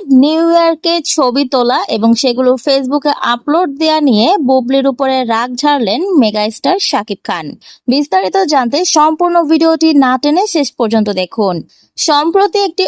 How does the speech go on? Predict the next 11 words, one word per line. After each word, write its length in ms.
অনুষ্ঠানে 680
উপস্থিত 480
ছিলেন 480
মেগাস্টার 560
শাকিব 460
খান। 240
সেখানে 480
সাংবাদিক 640
শাকিব 400
খানকে 380
বলেন, 460